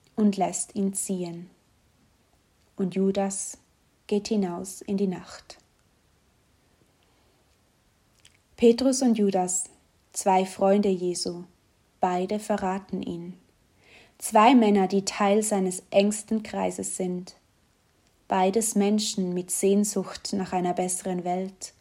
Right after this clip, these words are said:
mit Leidenschaft für ihre Sache und doch so unverständig. Ich bin froh, dass sie da sind,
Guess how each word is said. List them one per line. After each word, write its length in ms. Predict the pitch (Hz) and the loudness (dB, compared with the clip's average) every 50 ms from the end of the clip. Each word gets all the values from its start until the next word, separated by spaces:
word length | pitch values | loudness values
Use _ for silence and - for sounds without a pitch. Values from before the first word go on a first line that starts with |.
| _ _ _ _ _ _ _ _ | _ _ _ _ _ _ _ _
mit 200 | - 208 202 208 | 0 0 2 4
Leidenschaft 680 | 208 202 202 226 247 247 247 233 233 214 202 196 - - | 6 6 8 8 8 8 6 6 6 4 2 2 0 -2
für 60 | 214 | 0
ihre 280 | - 196 202 196 190 | 0 2 2 2 2
Sache 480 | 196 - - 196 214 208 - - 208 202 | 2 2 2 0 0 0 -2 -4 -2 -2
und 240 | - 214 202 196 202 | 0 0 0 2 2
doch 180 | 202 202 202 | 0 0 0
so 180 | - - - 196 | -4 -6 -6 -6
unverständig. 1120 | - - 196 190 190 - - 196 196 - - - 185 180 185 190 190 190 196 - - - _ _ _ _ _ _ _ _ _ _ _ _ _ _ _ _ _ _ _ _ _ _ _ _ _ _ _ _ _ _ _ _ _ _ | -4 -2 -2 -2 -2 -4 -6 -8 -6 -6 -6 -6 -6 -6 -6 -8 -8 -10 -12 -16 -20 -20 _ _ _ _ _ _ _ _ _ _ _ _ _ _ _ _ _ _ _ _ _ _ _ _ _ _ _ _ _ _ _ _ _ _
Ich 200 | - 226 240 - | -4 -4 0 2
bin 120 | - 254 | 4 4
froh, 280 | 240 - - 202 214 226 | 4 4 4 2 4 4
dass 220 | 208 262 - - | 4 2 0 0
sie 100 | - 190 | -2 0
da 180 | 175 175 170 175 | 2 4 4 4
sind, 480 | 170 - 185 180 185 185 - - - | 2 0 -4 -6 -6 -6 -10 -14 -20